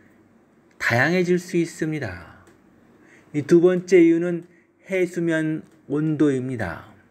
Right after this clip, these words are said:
구월 일일 현재 해수면 온도는 여전히 높은 상태를 유지하고 있으며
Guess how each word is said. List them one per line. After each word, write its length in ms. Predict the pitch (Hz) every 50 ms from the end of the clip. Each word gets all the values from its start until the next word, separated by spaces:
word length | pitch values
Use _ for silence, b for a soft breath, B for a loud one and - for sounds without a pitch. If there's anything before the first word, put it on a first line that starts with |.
| _ _ _ _ _ _ _ _ B B B B B B B _ -
구월 440 | - 170 175 185 190 190 185 -
일일 380 | 185 185 175 180 180 175 175 170
현재 520 | 147 165 165 156 156 - 165 160 156 156 b b b b b b b b b _ _ _ _
해수면 380 | - 190 185 190 196 196 196 185
온도는 420 | 180 170 170 165 170 170 175 175
여전히 360 | 160 147 139 147 151 151 151
높은 540 | 147 135 139 139 139 - - - 175 175 170
상태를 580 | 165 - 170 160 156 147 - 160 151 160 160 151
유지하고 480 | 143 139 131 131 147 143 139 135 139
있으며 640 | 135 131 120 - - 151 160 156 135 98 85 80 -